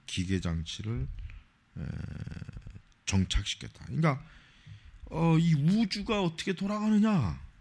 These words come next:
이 우주가, 에, 어떻게 그 뭐, 어, 뭐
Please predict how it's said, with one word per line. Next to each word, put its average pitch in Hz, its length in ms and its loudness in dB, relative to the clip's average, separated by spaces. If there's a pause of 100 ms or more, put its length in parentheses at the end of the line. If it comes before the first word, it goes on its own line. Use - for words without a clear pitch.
(760)
이 165 100 2
우주가, 190 600 2 (500)
에, 226 140 -4
어떻게 202 640 4 (200)
그 - 80 -2
뭐, 170 600 4
어, 180 360 -2 (3500)
뭐 110 300 -4